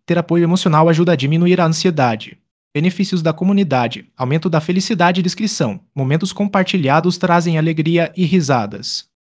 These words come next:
Benefícios da comunidade. Sentido de pertencimento. Descrição. Saber que você faz parte de algo maior traz conforto. Benefícios da comunidade. Fortalecimento da fé. Descrição. O apoio mútuo faz com que a fé cresça. Quando você se une a outros em fé,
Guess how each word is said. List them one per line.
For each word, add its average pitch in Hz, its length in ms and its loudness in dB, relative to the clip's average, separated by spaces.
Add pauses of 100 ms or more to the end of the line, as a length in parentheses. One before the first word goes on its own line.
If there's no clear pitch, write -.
(140)
Benefícios 170 440 -2
da 160 140 -2
comunidade. 151 840 -2
Sentido 170 460 -4
de 185 100 0
pertencimento. 196 760 -2
Descrição. 165 800 -4
Saber 170 420 -2
que 190 140 -6
você 190 200 -2
faz 202 240 -2
parte 190 320 -2
de 147 140 -2
algo 151 240 0
maior 170 340 0
traz 175 320 -2
conforto. 147 680 -4 (300)
Benefícios 196 480 0
da 175 100 0
comunidade. 147 800 0 (100)
Fortalecimento 190 840 0
da 175 100 2
fé. 160 220 -2
Descrição. 165 640 -2 (120)
O 143 80 -2
apoio 147 300 2
mútuo 151 300 -2
faz 190 240 0
com 196 160 -2
que 196 100 -4
a 185 60 2
fé 170 200 -2
cresça. 135 600 -4 (320)
Quando 127 160 -2
você 165 220 -2
se 180 180 0
une 185 140 2
a 156 80 2
outros 135 320 -4
em 147 100 -2
fé, 208 340 -4